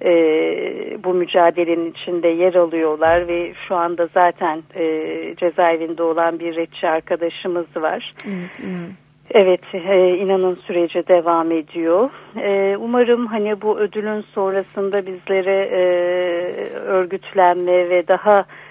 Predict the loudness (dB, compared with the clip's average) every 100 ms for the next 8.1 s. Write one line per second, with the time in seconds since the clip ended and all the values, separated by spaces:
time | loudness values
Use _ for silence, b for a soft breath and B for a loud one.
0 | B 2 4 6 4 2 2 2 2 0
1 | 2 2 0 -6 -6 -10 -4 2 4 4
2 | 0 -2 -6 -4 -6 0 2 2 0 -2
3 | -2 0 -2 -2 -2 0 0 -2 -2 2
4 | 2 2 -4 -6 -6 -4 -2 -2 -4 -2
5 | -4 -4 -4 -2 0 -2 -6 -12 -2 0
6 | 4 4 4 2 0 -4 -6 -4 -2 -4
7 | -4 -4 -4 -4 -2 -2 -4 -6 -4 -4